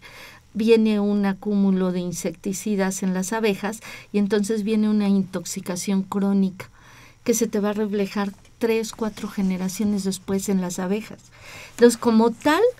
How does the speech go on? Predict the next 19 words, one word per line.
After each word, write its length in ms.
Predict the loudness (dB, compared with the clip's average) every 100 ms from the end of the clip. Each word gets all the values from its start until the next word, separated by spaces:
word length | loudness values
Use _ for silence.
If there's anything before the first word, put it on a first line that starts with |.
| -14 -20 -20 -20 -20 -6
si 180 | 0
tú 140 | 2 4
me 160 | 4
dices, 440 | 4 4 4 4 2
este, 300 | 0 2 0
toda 320 | 2 2 4
la 160 | 2 2
gente, 540 | 2 2 2 2 4
los 200 | 2 0
ecologistas 580 | 2 2 2 0 -2 -2
que 100 | -2
dicen, 240 | 0 0 0 -14 -10 0
los, 680 | 2 4 2 -2 -6 -8 -12 -20 -20 -20 -20 -20 -20 -20 -20 -20 -20 -14 4
los 320 | 6 6 2
transgénicos 920 | 2 2 2 0 2 2 2 0 -2
son 200 | 0 0
culpables 640 | 0 -4 0 0 0 -4
como 320 | -2 -2 0 0
tal, 340 | -2 -4